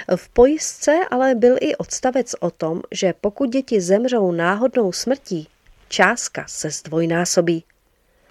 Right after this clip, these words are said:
A teď zpět k tragédii. Co všechno, kromě pojistek, bylo zvláštní. Tak například Claire byla zvyklá svým synům ke konci prázdnin kupovat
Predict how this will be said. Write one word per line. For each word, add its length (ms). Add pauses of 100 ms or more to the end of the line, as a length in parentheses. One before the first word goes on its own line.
(140)
A 100
teď 240
zpět 380
k 140
tragédii. 640 (560)
Co 140
všechno, 680
kromě 400 (100)
pojistek, 640 (160)
bylo 220
zvláštní. 720 (360)
Tak 220
například 600 (280)
Claire 300
byla 240
zvyklá 460
svým 300
synům 380
ke 140
konci 380
prázdnin 520
kupovat 420